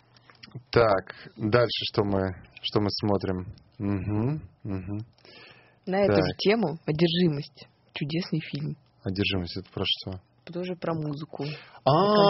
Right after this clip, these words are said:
Speaker 2: концерты.
Speaker 1: «Одержимость» — это где барабанщик?
Speaker 2: Да.
Speaker 1: Ой, это
Speaker 2: И
Speaker 1: потрясающий
Speaker 2: суровый
Speaker 1: фильм.
Speaker 2: такой
Speaker 1: Да, как
Speaker 2: его
Speaker 1: это, как его зовут? Д-,
Speaker 2: голос.
Speaker 1: Дем-, Демьян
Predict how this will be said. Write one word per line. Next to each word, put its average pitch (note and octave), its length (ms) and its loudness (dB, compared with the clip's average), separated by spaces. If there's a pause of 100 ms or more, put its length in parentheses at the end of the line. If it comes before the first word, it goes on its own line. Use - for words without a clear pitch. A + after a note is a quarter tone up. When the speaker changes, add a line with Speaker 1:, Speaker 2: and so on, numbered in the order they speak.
(260)
Speaker 2:
концерты. C3+ 220 4
Speaker 1:
«Одержимость» — E3 520 4
это D3 100 2
где C#3+ 160 4
барабанщик? D3+ 760 2 (140)
Speaker 2:
Да. D3 200 2 (380)
Speaker 1:
Ой, A#2+ 220 8
это A2 100 0
Speaker 2:
И - 40 -2
Speaker 1:
потрясающий B2+ 520 4 (220)
Speaker 2:
суровый - 20 4
Speaker 1:
фильм. D3+ 380 2
Speaker 2:
такой D3 160 2 (180)
Speaker 1:
Да, - 20 -6
как A#2 180 2
Speaker 2:
его D3 100 2 (100)
Speaker 1:
это, G3 60 2
как - 180 -2
его G#2 120 2
зовут? F#2+ 320 0
Д-, G#2+ 80 4
Speaker 2:
голос. G#2+ 100 2
Speaker 1:
Дем-, A2 340 2
Демьян A2+ 540 4